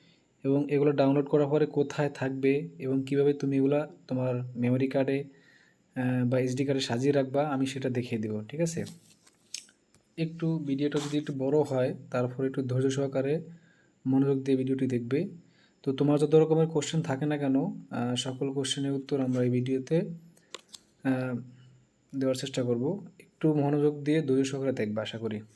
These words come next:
তো প্রথমে আমি যেটা বলবো যে যখন তোমরা, আহ, মানে যারা এসএসসি স্টুডেন্ট যারা আমাদের, আহ, পিডিএফ গুলো নিয়ে থাকো, আহ, তাদেরকে আমরা যে লিঙ্কটা দিব,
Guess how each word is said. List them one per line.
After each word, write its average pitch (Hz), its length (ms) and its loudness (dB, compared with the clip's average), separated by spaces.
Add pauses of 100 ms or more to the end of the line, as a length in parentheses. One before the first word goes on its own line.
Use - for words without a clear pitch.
(880)
তো 143 80 -4
প্রথমে 160 280 4
আমি 170 120 4
যেটা 160 240 0
বলবো 147 500 -2
যে 135 200 -2
যখন 143 500 0
তোমরা, 143 600 0
আহ, 127 320 -2
মানে 123 460 0 (600)
যারা 127 280 -2
এসএসসি 165 880 0 (1700)
স্টুডেন্ট 143 300 0
যারা 139 180 4
আমাদের, 135 520 2
আহ, 120 100 0
পিডিএফ 135 320 -2
গুলো 131 160 -2
নিয়ে 131 180 0
থাকো, 131 380 -2
আহ, - 1300 -10
তাদেরকে 143 400 0
আমরা 147 220 2
যে 147 140 2
লিঙ্কটা 151 380 2
দিব, 113 340 0